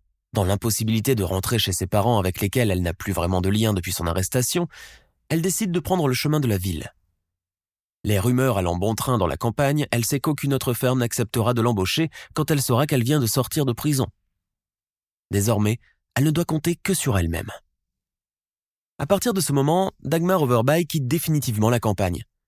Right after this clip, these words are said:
direction Copenhague, la grande ville de ses rêves, où désormais elle voit les prémices d'une nouvelle vie, de la vie qu'elle a toujours voulu.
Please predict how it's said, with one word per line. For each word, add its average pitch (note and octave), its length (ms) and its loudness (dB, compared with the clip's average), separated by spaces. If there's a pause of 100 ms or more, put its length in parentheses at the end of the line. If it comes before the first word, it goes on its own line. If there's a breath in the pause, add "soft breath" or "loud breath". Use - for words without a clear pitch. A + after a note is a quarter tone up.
direction D#3+ 420 0
Copenhague, C#3 520 0 (420)
la G2+ 120 2
grande B2 300 0
ville C3 220 0
de A2+ 100 0
ses A2+ 160 0
rêves, G2+ 260 0 (220 loud breath)
où F3 140 0
désormais E3 520 0
elle C#3+ 140 0
voit D#3+ 140 0
les A#2 100 0
prémices E3+ 400 -2
d'une B2 180 0
nouvelle C#3 280 2
vie, G#2+ 200 -2 (440 loud breath)
de G2 100 0
la F2 160 0
vie B2 160 -2
qu'elle G#2+ 140 0
a F2 60 0
toujours C3 320 -2
voulu. A2+ 380 -2